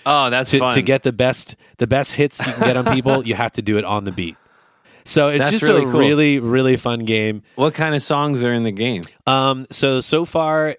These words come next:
Speaker 2: it's been, uh, there was a Nine Inch Nails song. There was a,
Speaker 1: Oh, so it's pop
Speaker 2: some of
Speaker 1: songs.
Speaker 2: them.
Speaker 1: It's
Speaker 2: So
Speaker 1: actually,
Speaker 2: some of
Speaker 1: like,
Speaker 2: them,
Speaker 1: real
Speaker 2: yeah.
Speaker 1: song.
Speaker 2: There's some
Speaker 1: Okay.
Speaker 2: spots where they use actual songs. So there's, there was a Nine Inch Nails
Speaker 1: I love
Speaker 2: song.
Speaker 1: that.
Speaker 2: There's a Black Keys song so far, and I'm sure that I missed a couple in there. But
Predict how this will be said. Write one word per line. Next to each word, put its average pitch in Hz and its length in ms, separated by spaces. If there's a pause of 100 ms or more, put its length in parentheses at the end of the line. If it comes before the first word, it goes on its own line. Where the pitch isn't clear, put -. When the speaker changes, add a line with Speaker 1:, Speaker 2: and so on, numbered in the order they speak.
(220)
Speaker 2:
it's 117 200
been, 120 440
uh, 110 160
there 113 140
was 113 120
a 110 40
Nine 113 280
Inch 117 200
Nails 110 260
song. 107 640
There 98 200
was 95 500
a, 110 100
Speaker 1:
Oh, 175 100
so - 180
it's 98 140
pop 190 260
Speaker 2:
some 147 320
of 139 120
Speaker 1:
songs. 107 120
Speaker 2:
them. 151 80
Speaker 1:
It's 143 80
Speaker 2:
So 139 80
Speaker 1:
actually, 139 140
Speaker 2:
some 151 120
of 120 40
Speaker 1:
like, 113 120
Speaker 2:
them, 104 140
Speaker 1:
real 117 140
Speaker 2:
yeah. 98 100
Speaker 1:
song. 104 220 (100)
Speaker 2:
There's 127 160
some 139 260
Speaker 1:
Okay. 120 140
Speaker 2:
spots 117 320
where 110 140
they 104 100
use 101 340
actual 95 400
songs. 90 360
So 113 80
there's, 104 160
there 110 180
was 107 100
a 107 60
Nine 117 220
Inch 113 180
Nails 131 240
Speaker 1:
I 120 40
love 127 60
Speaker 2:
song. 117 180
Speaker 1:
that. - 80 (240)
Speaker 2:
There's 110 200
a 101 40
Black 101 260
Keys 113 240
song 101 460 (220)
so 113 240
far, 107 300
and 107 360
I'm 120 160
sure 120 220
that 104 140
I 98 140
missed 98 340
a - 60
couple 92 340
in 90 80
there. 90 160
But 113 240